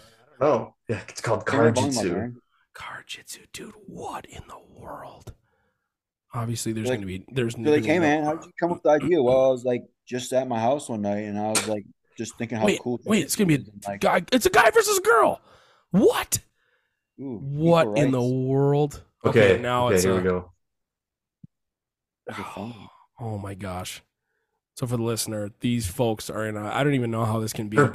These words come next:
Speaker 1: they're
Speaker 3: podcast.
Speaker 1: buckling
Speaker 2: They're
Speaker 1: up.
Speaker 2: buckling
Speaker 1: They're both,
Speaker 2: up. They have to buckle
Speaker 1: they're
Speaker 2: up
Speaker 1: both
Speaker 2: first?
Speaker 1: putting their seatbelts on. There's two guys sitting next to each
Speaker 3: Three,
Speaker 1: other.
Speaker 3: three minutes.
Speaker 2: Dude, how do you
Speaker 1: One
Speaker 2: take
Speaker 1: guy
Speaker 2: this?
Speaker 1: is almost smiling. They're,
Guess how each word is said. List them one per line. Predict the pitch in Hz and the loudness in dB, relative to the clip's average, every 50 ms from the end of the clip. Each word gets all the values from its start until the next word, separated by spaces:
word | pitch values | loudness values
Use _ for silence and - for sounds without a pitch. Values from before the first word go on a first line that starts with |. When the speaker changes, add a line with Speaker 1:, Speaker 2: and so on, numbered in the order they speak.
| - 117 | 0 2
Speaker 1:
they're | 135 135 120 | 4 4 4
Speaker 3:
podcast. | 107 120 | 4 4
Speaker 1:
buckling | 120 - - 165 156 160 160 156 | 2 2 4 6 6 6 6 6
Speaker 2:
They're | 147 | 4
Speaker 1:
up. | 135 143 131 | 4 6 4
Speaker 2:
buckling | 123 127 127 135 131 | 4 4 4 2 4
Speaker 1:
They're | 117 120 135 | 6 6 4
both, | - - | 4 2
Speaker 2:
up. | - | -2
They | 120 | -4
have | 123 - | 0 2
to | 139 113 | 0 2
buckle | 98 123 127 | 4 6 6
Speaker 1:
they're | 131 123 113 | 6 6 6
Speaker 2:
up | 117 113 | 6 6
Speaker 1:
both | 120 147 | 4 4
Speaker 2:
first? | 170 190 180 | 4 2 2
Speaker 1:
putting | 147 156 160 175 | 2 2 2 0
their | 175 170 | -2 -4
seatbelts | - - 143 135 117 131 120 113 113 - 107 | -4 -6 -6 -6 -2 0 0 0 0 0 -2
on. | 104 104 107 110 | -2 -2 -2 -4
There's | 101 98 - | -4 -6 -8
two | - 135 139 | -8 -8 -4
guys | 131 127 120 120 113 - | 0 2 2 2 2 0
sitting | 120 117 113 110 | 0 -2 0 0
next | 107 98 98 - | -2 -2 -4 -4
to | - 165 | -4 -2
each | - - 440 | 0 2 2
Speaker 3:
Three, | 98 | 2
Speaker 1:
other. | 95 92 101 120 - - | 2 2 2 2 0 0
Speaker 3:
three | - - - 523 480 | -2 -2 -2 0 0
minutes. | 453 440 427 - - - - - - - - - - _ _ _ _ _ - | 0 -2 -4 -6 -10 -12 -14 -20 -20 -20 -20 -20 -20 _ _ _ _ _ -4
Speaker 2:
Dude, | 139 127 | 0 2
how | 135 | 2
do | 135 | 4
you | 101 104 | 6 6
Speaker 1:
One | 123 143 | 6 8
Speaker 2:
take | 127 | 8
Speaker 1:
guy | 135 131 131 127 131 | 8 8 8 8 8
Speaker 2:
this? | 127 127 127 123 | 8 6 6 6
Speaker 1:
is | - | 6
almost | 135 143 156 156 165 165 - - | 6 6 8 8 8 6 6 4
smiling. | 156 131 117 113 110 113 117 123 135 135 - _ _ _ - | 2 2 4 4 4 2 2 0 -2 -4 -8 _ _ _ -18
They're, | 131 127 120 127 127 | -12 -4 -2 -2 -2